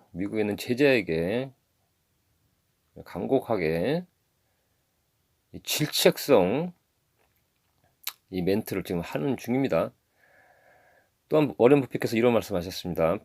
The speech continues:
"배가 항상 샌다는 것을 알게 된다면 그 구멍을 막는 것보다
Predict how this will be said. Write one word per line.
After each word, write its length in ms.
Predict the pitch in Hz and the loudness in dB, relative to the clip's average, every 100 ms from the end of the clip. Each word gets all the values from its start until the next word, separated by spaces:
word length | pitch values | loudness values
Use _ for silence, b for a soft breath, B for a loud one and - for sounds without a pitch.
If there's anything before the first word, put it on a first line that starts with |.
| _ | _
"배가 340 | - - 123 175 | -6 0 8 8
항상 480 | 170 - 220 214 196 | 8 2 4 6 6
샌다는 520 | 185 202 208 208 190 | 4 -2 4 4 6
것을 300 | 147 135 135 | 2 2 2
알게 380 | - 90 139 165 | 4 4 4 2
된다면 840 | - 95 107 87 110 127 82 65 - - | 0 0 2 2 2 2 -2 -6 -14 -20
그 320 | - - 143 156 | -20 0 2 2
구멍을 480 | - 107 151 156 | 0 4 6 6
막는 460 | 139 85 104 151 170 | 4 0 0 2 4
것보다 600 | 156 - 90 76 80 143 | 2 2 4 4 6 0